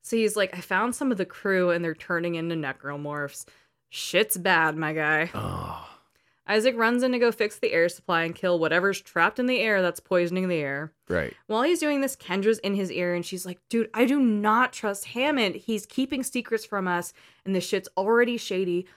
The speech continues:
Speaker 1: Why would we be here? He probably fucking knew about the marker. This is bullshit. He's keeping so much from us."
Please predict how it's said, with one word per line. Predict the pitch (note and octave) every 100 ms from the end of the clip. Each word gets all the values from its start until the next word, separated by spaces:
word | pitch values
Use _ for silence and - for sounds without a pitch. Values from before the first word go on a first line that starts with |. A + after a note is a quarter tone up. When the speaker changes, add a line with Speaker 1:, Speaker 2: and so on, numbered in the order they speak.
| _ -
Speaker 1:
Why | F3 A3
would | C4 C4
we | B3+
be | A#3+ A#3
here? | G3+ A3 G#3+ G#3+ - _
He | B3+ D#4
probably | D#4+ C4 C4+ B3
fucking | - C#4 C4+ B3+
knew | B3+
about | B3 B3 -
the | A#3
marker. | A#3 A3+ A3 A3+ G#3+ - _ B3+
This | -
is | A3+
bullshit. | F#3+ A3+ A3 - G#3+
He's | G#3+ -
keeping | A#3+ A3 F#3+
so | - B3+ B3+
much | A#3 A3+ A3+
from | - F#3+ F#3
us." | F3+ D#3 - -